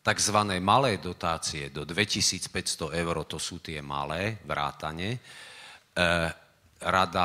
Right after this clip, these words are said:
predloží županovi a on ich podpíše, nepodpíše. Župan ešte pred spustením schémy verejne odprisahal pred novinármi,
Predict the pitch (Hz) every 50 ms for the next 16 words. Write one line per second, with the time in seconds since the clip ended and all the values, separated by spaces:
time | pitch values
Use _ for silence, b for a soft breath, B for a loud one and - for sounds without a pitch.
0 | 85 - - 87 90 87 90 90 82 76 78 71 69 80 85 - - 95 92 90
1 | 90 78 80 78 78 78 78 78 78 - - - - - - 78 - - - 87
2 | - - 78 69 73 73 - - 92 90 - - - 113 107 - - 113 104 -
3 | - - 98 90 - 104 139 135 - - 78 78 82 82 - - - 90 - -
4 | 85 87 - - - - 101 - - - 120 107 98 90 87 87 - - - -
5 | 87 85 85 82 82 82 82 - - - 82 76 82 107 113 110 107 98 92 87
6 | 80 82 80 80 - 90 92 - - - 107 110 - - 101 95 90 90 87 87
7 | - - - 82 80 80 82 85 90 90 92 90 87 85 82 82 82 82 80 80
8 | 78